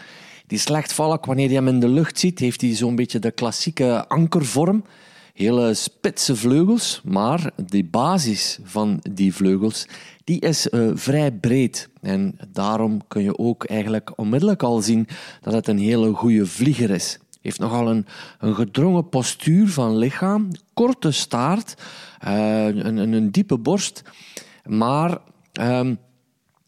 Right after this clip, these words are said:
is een fantastisch vlieger en daarover ga ik straks nog meer vertellen trouwens. Maar dat is zo wat de slechtvalk, hoe die eruit ziet.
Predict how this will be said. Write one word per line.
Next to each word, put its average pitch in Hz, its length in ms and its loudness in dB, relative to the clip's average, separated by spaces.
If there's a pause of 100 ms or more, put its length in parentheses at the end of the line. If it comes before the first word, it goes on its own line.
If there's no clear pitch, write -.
(140)
is 165 320 0
een 147 300 2
fantastisch 127 800 -2
vlieger 110 340 0
en 104 160 -4
daarover 110 440 0
ga 101 120 -4
ik 92 120 -6
straks - 360 -10
nog 101 180 -6
meer 113 200 4
vertellen 107 500 -2
trouwens. 101 520 -2 (460)
Maar 156 220 0
dat 175 200 2
is 175 180 2
zo 180 140 2
wat 165 220 0
de 139 60 0
slechtvalk, 170 720 -2
hoe 156 100 2
die 143 180 2
eruit 131 440 0
ziet. 147 240 -2